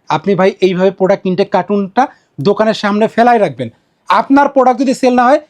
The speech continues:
আপনি প্রোডাক্ট ফেরত দিয়ে দিয়েন, যাওয়া আসার যত ভাড়া আছে সবকিছু সামিয়া ফ্যাশন বহন করবে। যদি কেউ বলেন যে, "ভাই, আপনার কাছে প্রোডাক্ট কিনছি আপনার কথার উপর বিশ্বাস করে, আপনি এই প্রোডাক্টে আমার বিশ টাকা লাভ দিয়ে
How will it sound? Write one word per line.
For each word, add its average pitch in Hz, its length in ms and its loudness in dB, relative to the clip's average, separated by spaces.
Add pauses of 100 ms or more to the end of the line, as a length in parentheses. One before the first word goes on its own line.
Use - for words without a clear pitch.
(180)
আপনি 202 280 0
প্রোডাক্ট 254 320 0
ফেরত 254 180 2
দিয়ে 269 140 0
দিয়েন, 262 200 2 (320)
যাওয়া 262 420 4
আসার 254 280 -2
যত 269 260 0
ভাড়া 254 260 2
আছে 294 320 0 (220)
সবকিছু 277 480 0
সামিয়া 247 300 0
ফ্যাশন 247 220 0
বহন 226 200 2
করবে। 262 300 0 (380)
যদি 240 300 0
কেউ 277 160 2
বলেন 269 240 0
যে, 269 80 4
"ভাই, 247 160 2
আপনার 247 220 0
কাছে 254 120 0
প্রোডাক্ট 240 340 0
কিনছি 254 240 -2
আপনার 262 260 0
কথার 240 240 2
উপর 240 140 0
বিশ্বাস 233 340 -4
করে, 302 200 2 (400)
আপনি 220 300 0
এই 262 100 2
প্রোডাক্টে 240 300 -2
আমার 247 160 2
বিশ 202 180 -4
টাকা 233 180 0
লাভ 226 200 0
দিয়ে 269 180 0